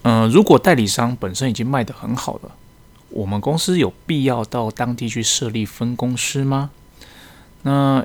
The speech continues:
以及说我之前有分享的，如果我们可以跟代理商维持良好的关系，我帮助代理商赚钱，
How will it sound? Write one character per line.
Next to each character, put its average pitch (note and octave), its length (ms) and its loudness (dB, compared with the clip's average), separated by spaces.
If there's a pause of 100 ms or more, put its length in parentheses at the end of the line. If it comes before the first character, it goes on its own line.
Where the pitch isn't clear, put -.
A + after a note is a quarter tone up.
(100)
以 - 80 -6
及 A#2 180 -2
说 D3 220 2
我 A#2 100 2
之 C3 140 -4
前 A#2+ 140 -2
有 F#2+ 100 -2
分 A#2 200 -2
享 A2 220 -8
的， G2 160 -12
如 B2 140 0
果 D3+ 120 2
我 A2 60 6
们 G2 180 -2
可 B2+ 140 -4
以 A#2+ 80 -2
跟 A#2 220 -2
代 B2+ 100 -2
理 G2+ 80 -2
商 A2+ 180 -2
维 G2+ 80 -2
持 - 200 -6
良 A2 180 -2
好 A#2 100 -4
的 - 80 -10
关 B2 220 -2
系， C3+ 320 -2 (380)
我 G#2 120 -12
帮 A2+ 160 -2
助 A#2+ 160 -6
代 A#2 140 -2
理 G2 60 -2
商 A2 200 -4
赚 A#2 200 -2
钱， G2+ 340 -8